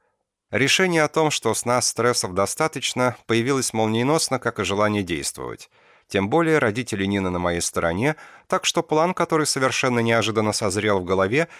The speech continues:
хотел исполнить сию же секунду. Еле дождался утра, то спал, то дремал, то ворочался, но как только стало светлеть, решил, что уже можно вставать и делать запланированные дела.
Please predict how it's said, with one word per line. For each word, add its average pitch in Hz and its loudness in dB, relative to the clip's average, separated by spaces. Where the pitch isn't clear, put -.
хотел 156 0
исполнить 135 -2
сию 104 -2
же 101 -2
секунду. 78 -6
Еле 143 0
дождался 123 0
утра, 117 0
то - -2
спал, 131 0
то 95 -4
дремал, 87 0
то 90 -4
ворочался, 101 -2
но 156 0
как 165 -2
только 151 0
стало 135 0
светлеть, 156 -4
решил, 120 0
что - -4
уже 101 0
можно 104 0
вставать 104 -2
и 98 -4
делать 101 -2
запланированные 85 -2
дела. 78 -4